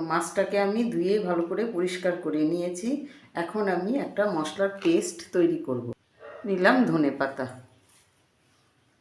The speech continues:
নিলাম খানিকটা পেঁয়াজ কুচি, দিলাম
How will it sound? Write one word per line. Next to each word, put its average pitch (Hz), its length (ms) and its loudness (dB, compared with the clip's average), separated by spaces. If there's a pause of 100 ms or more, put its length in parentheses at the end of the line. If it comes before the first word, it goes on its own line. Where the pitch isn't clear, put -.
(680)
নিলাম 202 260 0 (100)
খানিকটা 190 420 0 (140)
পেঁয়াজ 196 340 2
কুচি, - 300 -10 (1900)
দিলাম 190 300 0